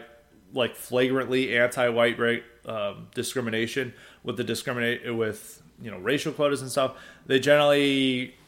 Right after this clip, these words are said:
pull back from it and they lose in court. No, they're, they're likely,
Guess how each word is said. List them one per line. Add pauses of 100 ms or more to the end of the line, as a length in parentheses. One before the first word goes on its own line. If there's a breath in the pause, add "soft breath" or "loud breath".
(120)
pull
back
from
it
and
they
lose
in
court. (320 soft breath)
No,
they're,
they're
likely,